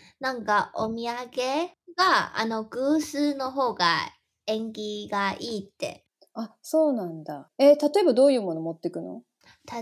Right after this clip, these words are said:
Speaker 1: 例えば、お菓子とか、食べ-、あの、果物とか、リンゴだと四個、六個の方がいい。五個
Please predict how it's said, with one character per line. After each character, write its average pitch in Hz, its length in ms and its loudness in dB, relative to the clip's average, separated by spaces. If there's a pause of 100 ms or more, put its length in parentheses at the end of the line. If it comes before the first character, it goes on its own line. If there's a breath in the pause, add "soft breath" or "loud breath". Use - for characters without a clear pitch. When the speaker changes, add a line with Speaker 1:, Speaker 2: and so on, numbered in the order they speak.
Speaker 1:
例 254 200 0
え - 20 -2
ば、 196 540 0
お 254 120 0
菓 359 220 2
子 269 180 -6
と 180 160 -2
か、 196 480 0
食 208 160 -4
べ-、 233 260 -6
あ 202 100 -2
の、 185 220 -2
果 240 280 -2
物 185 260 -4
と 165 140 -10
か、 - 340 -12
リ 294 160 0
ン 339 100 -2
ゴ 359 400 -2 (500)
だ 196 180 -2
と 185 380 -4 (180 soft breath)
四 294 340 2
個、 147 240 0
六 - 280 -6
個 180 200 -2
の 151 140 -12
方 170 180 -4
が - 140 -10
い - 80 -14
い。 - 340 -10
五 330 260 0
個 233 240 -2